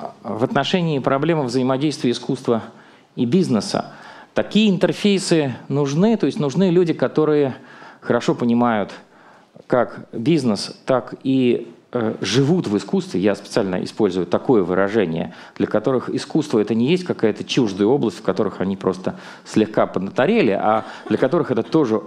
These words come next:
просто часть жизни. И которые могут быть интерфейсом в этом эффективном взаимодействии. Поэтому мне кажется, что здесь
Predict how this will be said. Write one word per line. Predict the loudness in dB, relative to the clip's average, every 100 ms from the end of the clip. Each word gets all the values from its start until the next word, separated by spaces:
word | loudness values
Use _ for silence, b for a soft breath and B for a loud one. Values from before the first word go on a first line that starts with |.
| -10 -10
просто | -6 -4
часть | 0 2 2
жизни. | 2 -2 -2 -4 -10 B B B B -8 -8 -10 -2
И | 0
которые | 2 4 4
могут | 4 4 2
быть | 2 0 0
интерфейсом | 0 -2 2 2 2 0 -2 -4 -16 _
в | -6 0
этом | 2 2 -2 -6 B B B B B -2
эффективном | 0 2 2 2 2
взаимодействии. | 2 2 2 0 2 0 -2 -4 -4 -6 -10 2
Поэтому | 2 4 2 2 0 -2 -14 B B B B
мне | 0 2
кажется, | 2 0 -2
что | -4 -2
здесь | 2 0 0